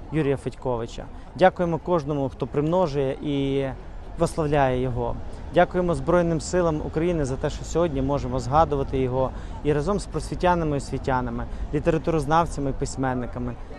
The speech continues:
скульпторами і будівничими тут сьогодні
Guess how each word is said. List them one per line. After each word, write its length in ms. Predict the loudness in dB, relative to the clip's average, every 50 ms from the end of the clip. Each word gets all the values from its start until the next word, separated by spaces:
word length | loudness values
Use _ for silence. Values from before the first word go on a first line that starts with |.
| -10 -8
скульпторами 960 | -8 -8 -4 2 4 6 6 6 2 2 0 2 2 2 2 0 -2 -2 -4 -8 -10 -6 -4
і 80 | -4
будівничими 920 | -2 0 0 0 0 0 0 2 2 0 0 -2 -2 -4 -4 -4 -4 -6 -8 -10 -12 -14 -14 -14 -14 -10 -2
тут 200 | 0 0 0 -2
сьогодні 600 | -2 -2 -2 0 2 0 0 0 -2 -6 -8 -8